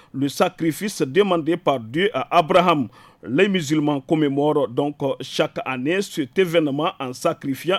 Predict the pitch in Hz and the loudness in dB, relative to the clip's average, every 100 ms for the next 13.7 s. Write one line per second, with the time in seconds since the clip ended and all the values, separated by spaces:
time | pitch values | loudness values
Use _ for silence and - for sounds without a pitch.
0 | - 190 185 185 175 170 151 120 - - | 0 2 4 4 4 4 4 0 -8 -20
1 | - - 143 165 - 165 165 151 151 151 | -20 -4 2 2 4 0 2 2 2 2
2 | 143 135 135 143 185 208 - 147 147 175 | 0 0 -2 0 0 0 -8 -8 -2 -2
3 | 196 - - 214 180 160 143 156 196 - | -2 -2 2 4 4 2 0 -2 -4 -8
4 | - - 151 - 196 - 190 180 - 143 | -14 -2 0 0 -2 -2 2 2 2 -6
5 | 156 156 151 - - 233 214 143 175 185 | -2 0 0 -4 0 2 2 -2 -2 0
6 | 156 190 196 170 151 180 143 143 - 175 | 2 0 2 2 4 2 0 -2 2 4
7 | 160 151 139 156 151 170 - 160 151 131 | 4 2 0 -2 0 -2 0 0 2 0
8 | 131 160 - 180 - - - 202 - 196 | 0 -2 0 -2 -4 -16 0 2 2 0
9 | 202 262 269 _ - 202 208 185 135 175 | 2 0 0 _ -8 0 2 2 0 2
10 | 202 185 180 - 135 160 208 180 165 147 | 2 2 0 0 -2 -2 -2 -2 -2 -2
11 | 160 185 - _ _ 156 208 208 170 147 | -2 -4 -6 _ _ 2 4 4 2 0
12 | 151 147 220 143 156 196 - 123 143 196 | -2 -4 -2 0 0 0 -4 -6 -4 0
13 | 269 - 151 139 - 117 | -2 -2 -4 -2 -6 -10